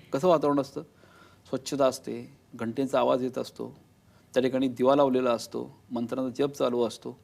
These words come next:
पवित्र काम चालू असतं. अनेक लोकं आध्यात्मिक येत असतात, तुमचं लक्ष नसतं. देवाकडे जाता तुम्ही, देवाला पाया पडता, एक प्रसन्न वातावरणात तुम्ही दोन चार तास थांबता का नाही, पाच दहा मिनिटं थांबता तिथं, पाया पडता आणि बाहेर पडता. मग मंदिर कसं आहे म्हणलं, ताब-, ताबडतोब मंदिराचं पूर्ण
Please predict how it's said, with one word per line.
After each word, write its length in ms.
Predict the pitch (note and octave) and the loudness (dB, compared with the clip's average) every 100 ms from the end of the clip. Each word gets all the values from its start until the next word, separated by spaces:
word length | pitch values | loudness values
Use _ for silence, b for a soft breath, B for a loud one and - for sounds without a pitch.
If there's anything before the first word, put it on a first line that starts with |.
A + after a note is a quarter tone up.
| - | -6
पवित्र 320 | C3 C3 C3+ | -2 -2 -4
काम 240 | B2+ C3 C#3 | 0 0 2
चालू 240 | C3 A#2+ | 0 -2
असतं. 220 | A#2 - | -6 -6
अनेक 240 | - C#3 C#3+ | 0 4 4
लोकं 240 | C#3 C#3+ | 2 2
आध्यात्मिक 440 | A#2+ B2+ C#3 C3+ | 2 0 -2 -2
येत 180 | C3+ C#3 | -2 0
असतात, 260 | C3 - B2 - b b b b | -2 -2 -6 -8 b b b b
तुमचं 160 | D3+ D#3 | -2 0
लक्ष 200 | D#3+ F3 | 0 2
नसतं. 220 | D#3 A#2 | 0 2
देवाकडे 380 | B2 C3 C3+ C3+ | 6 6 6 2
जाता 240 | C3+ A#2+ | 0 -2
तुम्ही, 220 | B2+ C3 B2+ | -4 -4 -2
देवाला 300 | B2+ B2+ C3 | 0 0 0
पाया 260 | B2 B2+ | 2 2
पडता, 360 | C3 B2 C3+ C3+ - b b C#3 | 2 -2 -2 -6 -8 b b -4
एक 120 | - | -2
प्रसन्न 400 | C#3+ F#3 G3 G3 | 0 4 4 6
वातावरणात 520 | F3+ D3+ E3 E3 D#3+ D3+ | 6 8 6 6 4 2
तुम्ही 160 | D3 | 0
दोन 240 | B2 E3 E3+ | 4 4 6
चार 160 | F3+ E3+ | 4 4
तास 120 | F3+ | 2
थांबता 180 | F3+ F3 | 2 2
का 60 | |
नाही, 200 | F#3 D#3+ | 4 2
पाच 280 | - D#3+ F3 | 4 4 4
दहा 200 | D#3 D#3 | 6 4
मिनिटं 220 | D#3+ D3+ C#3+ | 4 0 0
थांबता 240 | C#3 D3 | 2 2
तिथं, 240 | D3+ C3+ D#3+ | 0 0 -2
पाया 260 | C#3+ B2+ | 2 4
पडता 280 | C#3 C3+ C3 | 4 2 2
आणि 200 | C3 G3 - b b b | 0 -2 -8 b b b
बाहेर 260 | A2+ A2 A2 | 0 2 2
पडता. 340 | G2+ F2+ - - | -2 -8 -10 -4
मग 180 | D#3 - - - _ - | -4 -4 -12 -20 _ 2
मंदिर 280 | D#3 F3 A#3 | 6 8 8
कसं 240 | A3+ G#3 | 8 8
आहे 40 | A#3+ | 10
म्हणलं, 220 | A3+ A#3 | 8 10
ताब-, 240 | A3+ A3 | 10 10
ताबडतोब 380 | G3 G3+ A3+ C4+ | 10 8 8 8
मंदिराचं 400 | B3 A3 A3+ A3+ | 8 8 8 6
पूर्ण 360 | - A#3+ B3+ | 8 8 10